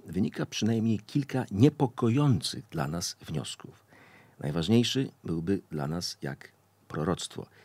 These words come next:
Jeśli okazałoby się, że początki życia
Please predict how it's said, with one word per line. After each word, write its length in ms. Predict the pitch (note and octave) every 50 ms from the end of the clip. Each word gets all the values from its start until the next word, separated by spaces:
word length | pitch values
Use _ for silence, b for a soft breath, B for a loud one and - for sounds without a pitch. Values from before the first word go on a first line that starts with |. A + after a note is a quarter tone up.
| b b b
Jeśli 480 | F2 G#2+ D#3 F3 - - C3+ A2+ - -
okazałoby 720 | F2+ - - D#2+ C#2+ C#2+ A#2+ D3+ E3 B2 F2 C#2+ - -
się, 240 | - - C#2 C#2 C#2
że 140 | C#2 C#2+ - - _ _ _
początki 560 | - - - - E3+ F#3+ F#3+ F3 - - F#2+ D2+
życia 520 | D2+ D#2+ D2 - - B1+ B1+ A1+ A1